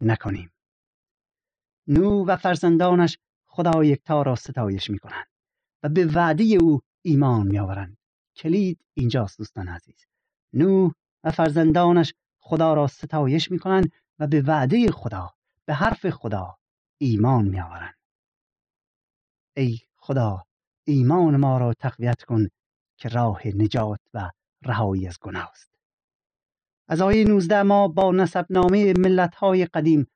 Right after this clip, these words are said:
روبرو می‌شویم و کلام خدا نشان می‌دهد که چگونه قوم‌ها از خانوادهٔ نوح، از نسل نوح به وجود آمدند. همچنین با خطای حضرت نوح نیز روبرو می‌شویم،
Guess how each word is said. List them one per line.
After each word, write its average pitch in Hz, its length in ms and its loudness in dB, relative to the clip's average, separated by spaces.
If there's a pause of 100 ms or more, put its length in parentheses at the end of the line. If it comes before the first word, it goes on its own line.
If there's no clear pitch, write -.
(100)
روبرو 139 380 2
می‌شویم 95 480 -4 (440)
و 160 60 -4
کلام 202 480 2
خدا 202 340 0
نشان 196 360 0
می‌دهد 180 280 2
که 185 120 -10
چگونه 170 540 2 (300)
قوم‌ها 170 640 2 (300)
از 156 240 -4
خانوادهٔ 147 720 2
نوح، 135 220 2 (260)
از 131 280 -2
نسل 165 300 0
نوح 131 300 2 (220)
به 156 80 -2
وجود 139 420 0
آمدند. 95 440 -8 (480)
همچنین 165 480 2 (280)
با 165 200 0
خطای 170 460 0
حضرت 151 380 -2
نوح 165 300 2
نیز 113 320 0
روبرو 107 260 0
می‌شویم، 98 500 -6